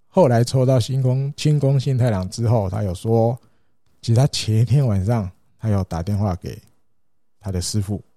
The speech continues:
明石家秋刀鱼。那明石家秋刀鱼就跟他说：“你用左手啦，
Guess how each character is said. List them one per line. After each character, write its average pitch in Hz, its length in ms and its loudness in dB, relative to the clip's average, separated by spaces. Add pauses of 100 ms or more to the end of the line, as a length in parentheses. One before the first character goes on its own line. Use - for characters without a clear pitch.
明 92 180 -6
石 92 160 -6
家 95 180 -2
秋 92 140 -4
刀 87 180 -4
鱼。 107 160 -10 (840)
那 92 320 -4
明 98 160 2
石 143 100 4
家 143 140 4
秋 143 80 2
刀 135 100 2
鱼 117 80 0
就 113 80 -2
跟 123 120 -4
他 120 80 0
说 117 260 -2 (300)
：“你 101 640 -18
用 139 240 2
左 104 240 2
手 90 180 0
啦， 85 160 -6